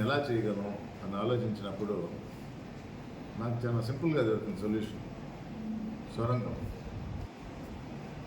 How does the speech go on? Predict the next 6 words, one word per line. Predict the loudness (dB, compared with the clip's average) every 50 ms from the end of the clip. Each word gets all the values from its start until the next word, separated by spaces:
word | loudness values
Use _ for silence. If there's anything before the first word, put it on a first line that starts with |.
| -6 0
టనల్ | 2 4 6 8 8 8 8
కానీ | 6 6 6 6 6
పెడితే | 4 4 2 2 2 2 2 0 -2 -6 -8 -8 -8 -8 -8 -8 -8 -8 -8 -8 -8 -8 -8 -8 -6 0
ఫారెస్ట్ | 2 4 4 4 4 4 4 4
అబ్జెక్ట్ | 4 4 4 2 2 2 2
చేయడు, | 2 2 2 0